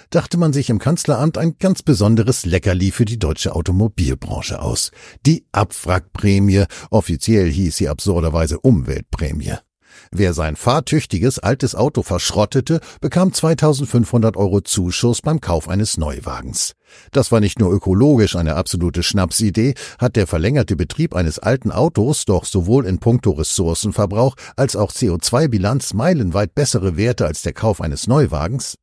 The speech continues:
Auch ökonomisch erwies sich die Abwrackprämie als Unsinn oder höflicher ausgedrückt als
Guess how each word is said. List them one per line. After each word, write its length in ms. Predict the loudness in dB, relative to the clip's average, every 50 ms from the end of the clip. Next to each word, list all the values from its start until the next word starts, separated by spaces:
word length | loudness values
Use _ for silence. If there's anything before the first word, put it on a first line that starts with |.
| _ _ _ _ _ _ _
Auch 160 | 0 0 0 0
ökonomisch 600 | -2 0 2 2 4 4 4 4 4 4 4 2
erwies 260 | 0 0 0 0 0
sich 160 | -2 -2 -2
die 140 | -2 -4 -4
Abwrackprämie 760 | -4 -4 -4 -2 -2 -2 -2 -2 -2 0 0 2 2 0 0
als 260 | 0 -2 -4 -4 0
Unsinn 500 | 4 4 6 6 4 4 2 2 0 0
oder 260 | 0 -2 -2 -2 0
höflicher 520 | 0 0 0 0 -2 -6 -4 -2 -2 0
ausgedrückt 560 | 0 -2 -2 -2 -4 -6 -2 -2 -4 -4 -2 -2
als 260 | -2 -2 -2 -4